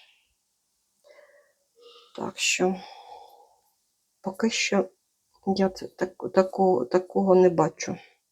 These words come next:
Давайте тепер подивимося з вами на Донецький напрямок. Що чекає Донецький напрямок?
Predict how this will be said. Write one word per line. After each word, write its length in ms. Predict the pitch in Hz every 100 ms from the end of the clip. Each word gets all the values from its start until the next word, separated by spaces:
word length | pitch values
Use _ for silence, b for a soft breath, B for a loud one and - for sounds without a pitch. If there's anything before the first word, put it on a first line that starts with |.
| _ _ _ _ _ _ _ B B B -
Давайте 280 | 233 214 -
тепер 240 | - 185
подивимося 640 | 180 196 190 190 - 180 -
з 140 | 175 180
вами 340 | 185 185 175
на 300 | 170 180 180 - _ _ B B B B B B _ _ - _ -
Донецький 480 | 185 202 202 - 180
напрямок. 600 | 165 160 160 165 - - - - _ _ - - _ _ _ b b
Що 240 | - - 175
чекає 400 | - - 180 175
Донецький 520 | 180 175 - - 190
напрямок? 640 | 185 185 190 185 190 -